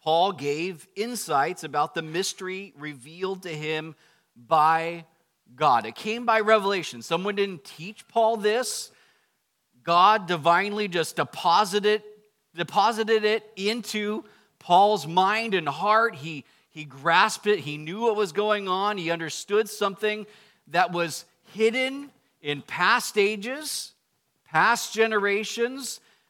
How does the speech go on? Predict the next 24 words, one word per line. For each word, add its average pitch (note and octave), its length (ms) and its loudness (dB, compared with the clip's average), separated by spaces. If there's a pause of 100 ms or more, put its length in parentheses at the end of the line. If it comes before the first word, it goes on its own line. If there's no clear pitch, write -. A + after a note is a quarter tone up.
(140)
not F#3 420 4
to B3+ 100 -2
be B3 120 -2
found A3 600 2
anywhere A3+ 680 2
in A3 420 -2
Old G#3 240 2
Testament G#3 520 -4
scriptures E3 680 -4 (300)
that D#3+ 140 -4
had D#3+ 100 0
now F3+ 420 2
been F#3 360 0
revealed E3 1000 -2 (380)
by E3 300 0
the G#3 140 0
Holy F3 260 -4
Spirit D#3 500 -6
to A3 180 -10
the A3 140 -12
holy F#3 320 -4
apostles E3 540 -4
and D3+ 100 -10
prophets D3 480 -2